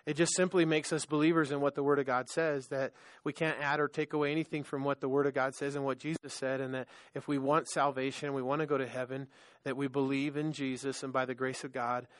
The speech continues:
that, that, that God gives us and grants to you salvation as a free gift. And then your good works follow that as a result of what God's done in your heart and life.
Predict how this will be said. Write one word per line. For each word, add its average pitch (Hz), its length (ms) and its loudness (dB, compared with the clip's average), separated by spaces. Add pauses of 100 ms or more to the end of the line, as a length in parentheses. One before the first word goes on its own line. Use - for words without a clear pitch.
(240)
that, 123 320 -6
that, 123 260 -4
that 131 160 -6
God 127 220 -2
gives 123 240 -6
us 131 180 -6
and 139 100 -8
grants 131 340 -4
to 139 60 -8
you 131 60 -6
salvation 131 540 -4
as 127 100 -8
a 127 60 -10
free 135 180 -6
gift. 131 460 -4 (280)
And 131 80 -8
then 143 120 0
your 143 100 2
good 143 200 0
works 135 260 4
follow 185 500 4
that 123 460 -2 (360)
as 135 140 -4
a 139 60 -2
result 135 420 0
of 131 80 -4
what 131 160 -2
God's 127 280 -8
done 135 180 -4
in 131 80 -6
your 123 100 -8
heart 127 160 -2
and 123 120 -8
life. 120 420 -6